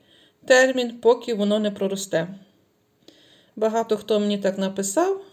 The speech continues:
що це дуже добре, почекати там три-чотири дні, поки не проросте, лише тоді висаджувати, і вже точно знаєш,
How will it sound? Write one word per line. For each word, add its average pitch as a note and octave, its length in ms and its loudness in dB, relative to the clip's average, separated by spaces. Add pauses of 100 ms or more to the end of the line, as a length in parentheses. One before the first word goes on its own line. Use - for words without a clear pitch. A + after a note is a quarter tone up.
що A3 200 -2
це G#3+ 200 -2
дуже G#3 300 0
добре, C#4 400 0
почекати C4 720 -2
там G#3+ 220 -4
три-чотири G#3 640 0
дні, G#3+ 160 -2
поки G#3 360 -2
не F#3+ 100 -2
проросте, G3+ 560 0
лише A#3 320 0
тоді G#3+ 480 -4 (460)
висаджувати, B3 840 0
і G#3 200 -2
вже G3 180 2
точно A#3 400 -2
знаєш, A3 640 -4